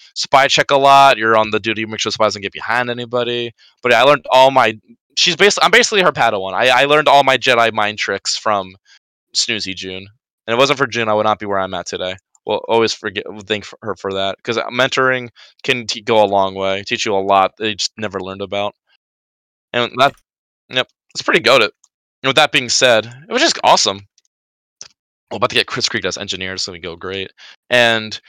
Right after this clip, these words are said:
and then main hit. I was very scared for main. I, I did not know what to expect, 'cause I, I, people tell me main's, like, where, like, it's main. It's where, like,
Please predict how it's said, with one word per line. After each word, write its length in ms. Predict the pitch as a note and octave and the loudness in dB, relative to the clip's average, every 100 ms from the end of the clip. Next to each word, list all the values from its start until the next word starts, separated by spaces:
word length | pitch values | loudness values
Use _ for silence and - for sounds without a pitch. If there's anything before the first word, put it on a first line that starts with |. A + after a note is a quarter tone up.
| - | -2
and 140 | D#3+ | 2
then 240 | F#3+ E3 | 4 2
main 260 | B2 C3+ C3+ | 0 2 0
hit. 320 | A#2 F#2+ F2+ _ _ - | 0 -2 -4 _ _ -2
I 160 | B2+ A3+ | 2 4
was 160 | G3 | 4
very 200 | B2 B2+ | 4 4
scared 240 | A2+ B2 A2 | 4 0 -2
for 100 | G#2+ | -4
main. 220 | G#2 G2+ | -6 -2
I, 200 | C3 E3+ | 0 2
I 100 | C#3+ | 0
did 140 | D#3 | 0
not 160 | C3+ A#2+ | 0 0
know 80 | A2 | 0
what 80 | G#2+ | -2
to 60 | |
expect, 400 | G#2 - G#2+ G2+ | -4 -2 -2 -2
'cause 100 | A#2 | -2
I, 500 | A2 A#2+ C3 B2 G#2 | 2 4 2 0 -4
I, 40 | B2 | -4
people 260 | F3+ F3 | -2 -2
tell 160 | - C#3 | 0 0
me 100 | C3+ | 0
main's, 300 | A#2+ A#2 A2 | -2 -2 -4
like, 140 | G2+ | -4
where, 100 | A2 | -2
like, 220 | G2+ F#2 | -2 -2
it's 140 | A2+ A2 | -6 -4
main. 300 | G#2+ F2 E2+ | -2 -2 -6
It's 120 | G2 | -8
where, 120 | A2+ A2 | -2 0
like, 160 | F#2+ | 0